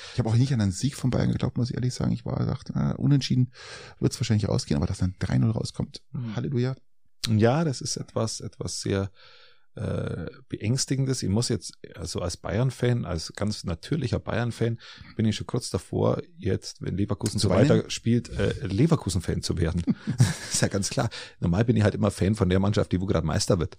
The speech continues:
Speaker 2: <laughs> Und wenn das halt, äh,
Speaker 1: Das ist ja praktisch,
Speaker 2: als, als
Speaker 1: gell?
Speaker 2: Bayern-Fan
Speaker 1: Du bist jedes Jahr
Speaker 2: die,
Speaker 1: Meister, gell?
Speaker 2: ja,
Speaker 1: Super.
Speaker 2: wenn das, die dieses Jahr nicht sind, dann muss ich echt mal meine Fankultur, äh, ein bisschen über Bord werfen.
Speaker 1: <laughs>
Speaker 2: Hier.
Speaker 1: Oh, oh, oh, du hast unter deinem Pulli ein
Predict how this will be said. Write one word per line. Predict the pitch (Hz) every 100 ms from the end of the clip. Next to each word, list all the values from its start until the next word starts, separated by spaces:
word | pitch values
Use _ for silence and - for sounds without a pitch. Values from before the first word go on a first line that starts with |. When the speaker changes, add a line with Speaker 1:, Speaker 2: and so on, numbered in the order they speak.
| - -
Speaker 2:
<laughs> | 139 190 117 214 - - -
Und | 147 131 143 - -
wenn | 120 -
das | - -
halt, | 107 - - - - 98
äh, | -
Speaker 1:
Das | 98 98
ist | 117
ja |
praktisch, | 113 143 107 98
Speaker 2:
als, | -
als | 107
Speaker 1:
gell? | 139
Speaker 2:
Bayern-Fan | 95 180 165 117 -
Speaker 1:
Du |
bist | 110 -
jedes | 104
Jahr | 113
Speaker 2:
die, | 131
Speaker 1:
Meister, | 165 123 95
gell? | 143 -
Speaker 2:
ja, | 98 - - -
Speaker 1:
Super. | - -
Speaker 2:
wenn | 123 120
das, | 107 175
die | 113
dieses | - 135 120 -
Jahr | 85
nicht | 107 - -
sind, | 151 214
dann | 120
muss | 120
ich | 147
echt | 131 -
mal | 147
meine | 143 -
Fankultur, | - 87 123 - 147 - 156 165 - - - -
äh, | 113 107 - -
ein | 107
bisschen | 110 147
über | 139 113 143
Bord | - -
werfen. | 117 90 113 85 - - - -
Speaker 1:
<laughs> | - -
Speaker 2:
Hier. | - 120 95 - - - - - - - - - -
Speaker 1:
Oh, | 131 -
oh, | 117 - 104 -
oh, | 139
du | 123
hast | 101 - -
unter | 170
deinem | 143 107 -
Pulli | 139
ein | 156